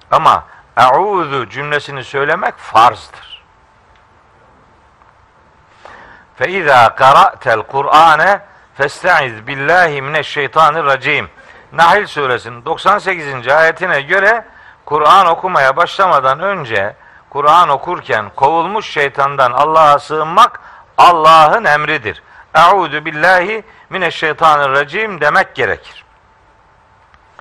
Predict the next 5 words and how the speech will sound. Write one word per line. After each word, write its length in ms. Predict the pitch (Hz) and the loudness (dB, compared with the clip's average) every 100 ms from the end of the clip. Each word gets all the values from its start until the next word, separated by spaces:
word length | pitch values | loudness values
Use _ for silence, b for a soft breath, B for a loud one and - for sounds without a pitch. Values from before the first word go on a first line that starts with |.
| b b b b b _ | b b b b b _
Şimdi 140 | 131 | -6
namazın 460 | 139 151 156 160 180 | -2 2 0 0 -6
şartlarını, 920 | - - 151 - 143 151 151 160 123 92 _ | -6 0 0 0 0 0 0 -2 -2 -6 _
farzlarını 760 | - 120 143 139 135 151 160 | -4 2 2 2 0 0 2
anlatırken 760 | 156 151 147 - 156 131 135 110 | 2 2 0 -2 -10 -4 -4 -4